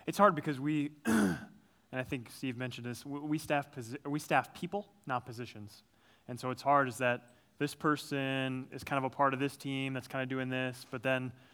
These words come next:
let's say a year from now, these two people leave, and it's like, well, we're not just gonna take the, we, they don't, their positions don't even exist anymore because when we brought someone else on, we re-Tetrised the whole thing, so we gotta have to kinda play it out. So it changes a lot in that regard, and it, it,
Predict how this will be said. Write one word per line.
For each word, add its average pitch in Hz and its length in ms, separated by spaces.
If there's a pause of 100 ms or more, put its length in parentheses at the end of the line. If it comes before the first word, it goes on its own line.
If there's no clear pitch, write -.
(160)
let's 127 140
say 127 140
a 123 40
year 139 200
from 139 180
now, 131 480
these 143 200
two 151 120
people 131 300
leave, 135 480
and 131 80
it's 123 120
like, 127 160
well, 139 280 (300)
we're 143 60
not 143 140
just 135 140
gonna 131 140
take - 400
the, 123 80 (420)
we, 147 160 (180)
they 151 80
don't, 180 260
their 175 120
positions 156 480
don't 156 100
even 139 140
exist 139 340
anymore 120 540
because 127 260
when 131 80
we 131 80
brought 139 260
someone 135 200
else 180 180
on, 139 240
we 127 120
re-Tetrised 139 760
the 131 80
whole 123 160
thing, 156 460 (320)
so 143 100
we 139 60
gotta 135 160
have 131 180
to 131 80
kinda 127 380 (300)
play 123 160
it 120 60
out. 120 220
So 123 200 (400)
it 120 80
changes 147 460
a 117 60
lot 107 260
in 107 60
that 110 180
regard, 110 340
and 113 100
it, 113 140
it, 113 100